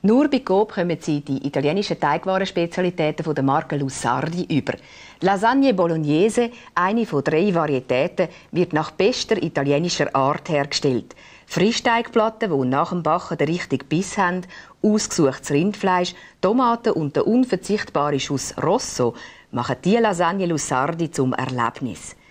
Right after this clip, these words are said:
Die Schutzfolien am Rand entlang aufschneiden und entfernen. Dann die Lasagne direkt in der Originalverpackung goldbraun backen. Die Lasagne Lusardi gibt's je nach Region übrigens noch in der Sorte Toscana und Formaggi.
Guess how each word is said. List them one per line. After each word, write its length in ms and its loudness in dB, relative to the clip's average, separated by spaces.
Die 60 -6
Schutzfolien 640 2
am 100 0
Rand 300 0
entlang 360 0
aufschneiden 520 2
und 180 -4
entfernen. 640 -2
Dann 320 2
die 60 2
Lasagne 480 2
direkt 520 0
in 40 -2
der 140 2
Originalverpackung 1000 -2
goldbraun 640 -2
backen. 380 -4
Die 20 4
Lasagne 400 2
Lusardi 560 2
gibt's 400 -4
je 180 0
nach 220 0
Region 340 0
übrigens 380 -2
noch 80 -2
in 60 -4
der 80 0
Sorte 340 0
Toscana 520 0
und 260 -4
Formaggi. 640 -4